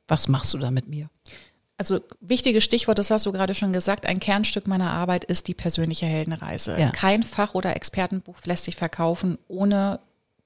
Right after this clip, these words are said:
Speaker 2: die
Speaker 1: Kein
Speaker 2: unternehmerische
Speaker 1: Theaterstück,
Speaker 2: Heldenreise.
Speaker 1: kein
Speaker 2: Menschen
Speaker 1: Kino.
Speaker 2: kaufen bei
Speaker 1: Ja.
Speaker 2: Menschen, richtig.
Speaker 1: Ja.
Speaker 2: Ich gehe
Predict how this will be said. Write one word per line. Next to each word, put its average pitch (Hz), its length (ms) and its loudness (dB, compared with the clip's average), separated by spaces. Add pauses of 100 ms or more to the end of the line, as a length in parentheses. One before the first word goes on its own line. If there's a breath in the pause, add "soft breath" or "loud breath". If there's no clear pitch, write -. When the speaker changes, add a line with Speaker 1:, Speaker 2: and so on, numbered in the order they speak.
(120)
Speaker 2:
die 165 80 -4
Speaker 1:
Kein - 60 2
Speaker 2:
unternehmerische 151 340 10
Speaker 1:
Theaterstück, 185 400 8
Speaker 2:
Heldenreise. 185 400 6
Speaker 1:
kein 143 100 12
Speaker 2:
Menschen 185 240 8
Speaker 1:
Kino. 165 100 8
Speaker 2:
kaufen 170 340 -2
bei 165 120 -2
Speaker 1:
Ja. 143 60 6
Speaker 2:
Menschen, 139 260 2
richtig. 160 360 -4
Speaker 1:
Ja. 139 80 2 (880 loud breath)
Speaker 2:
Ich - 220 -2
gehe 277 360 4